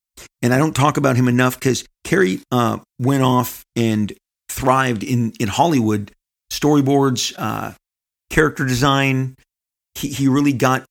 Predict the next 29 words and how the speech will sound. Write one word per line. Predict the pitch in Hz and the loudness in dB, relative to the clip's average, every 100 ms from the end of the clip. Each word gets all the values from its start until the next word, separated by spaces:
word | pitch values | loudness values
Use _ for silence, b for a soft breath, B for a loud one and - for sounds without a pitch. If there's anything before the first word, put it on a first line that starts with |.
| - | -12
he | - 123 | -6 -2
really | 131 135 131 | -2 -2 -2
became, | 131 127 - 127 120 120 - | -6 -8 -4 -2 -2 -4 -6
um, | 107 107 110 104 _ _ _ _ _ 127 | -6 -6 -8 -14 _ _ _ _ _ -6
in-, | 135 | -4
into, | 123 104 - | -4 -4 -10
he, | - - | -12 -10
he | - 127 | -6 -2
really | 139 131 | 0 0
segued | - 135 127 123 | -2 -2 0 0
his | 117 | 0
talents | - 127 117 117 | 0 -2 -4 -6
into | 117 | -6
the | 110 | -4
world | 110 107 | -4 -4
of | |
special | - 127 - 123 | -2 -2 0 -2
effects | - 120 - - - - _ _ _ _ _ - | 0 0 0 -6 -8 -14 _ _ _ _ _ -6
and, | 113 110 107 - | -4 -4 -6 -6
and, | 117 104 101 | -6 -4 -4
uh, | 101 95 82 - _ _ _ _ _ _ _ _ _ _ _ - | -4 -6 -8 -16 _ _ _ _ _ _ _ _ _ _ _ -6
storyboards | 135 131 127 123 123 117 107 - - - | 0 2 2 2 0 -2 -6 -12 -14 -6
and, | 113 110 117 | -4 -4 -4
and | 104 98 | -6 0
pivoted | 139 123 123 | 0 2 0
towards | - 127 120 - | 0 0 0 0
television | 131 120 117 120 | 0 0 -2 -4
and | 113 95 | -4 -6
film | - 123 110 101 | -2 -2 -2 -4